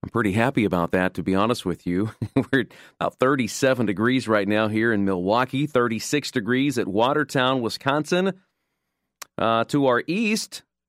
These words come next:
good morning in, uh, New York, where it is, uh, nine A M Eastern Time, thirty-six degrees there.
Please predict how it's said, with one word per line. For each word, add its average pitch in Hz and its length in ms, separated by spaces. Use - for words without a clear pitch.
good 104 140
morning 135 420
in, 117 260
uh, 101 300
New 123 280
York, 156 440
where 117 220
it 107 80
is, 101 180
uh, 98 140
nine 123 320
A 123 120
M 107 140
Eastern 110 300
Time, 123 280
thirty-six 135 640
degrees 113 440
there. 135 380